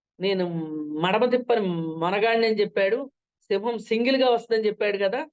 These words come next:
నువ్వు ఎలక్షన్స్ ముందు ఒక శ్వే-, శ్వేతపత్రాన్ని విడుదల చేసి,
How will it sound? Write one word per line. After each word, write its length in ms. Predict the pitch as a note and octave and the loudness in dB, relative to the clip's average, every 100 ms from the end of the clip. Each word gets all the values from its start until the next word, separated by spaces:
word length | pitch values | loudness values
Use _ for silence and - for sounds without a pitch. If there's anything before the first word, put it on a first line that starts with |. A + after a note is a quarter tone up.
| _ _ _ _ _ _ | _ _ _ _ _ _
నువ్వు 100 | F#3+ | -2
ఎలక్షన్స్ 520 | F#3 F#3 A#3 C#4 C#4 A#3+ | 0 0 0 -4 -4 -4
ముందు 520 | F#3 F#3+ E3 G#3 C#4+ _ _ F#3+ | -2 0 2 0 -2 _ _ -10
ఒక 120 | G3+ | -8
శ్వే-, 320 | G3 G3 - | -2 -2 -2
శ్వేతపత్రాన్ని 840 | - G#3 C4+ F4 C4 C4 A#3+ A#3 | -4 -2 -2 -2 -6 -2 -2 0
విడుదల 320 | G3 F#3 F#3 A#3 | 0 0 2 0
చేసి, 480 | F3+ D3+ F#3 C4+ | -2 -4 -6 -8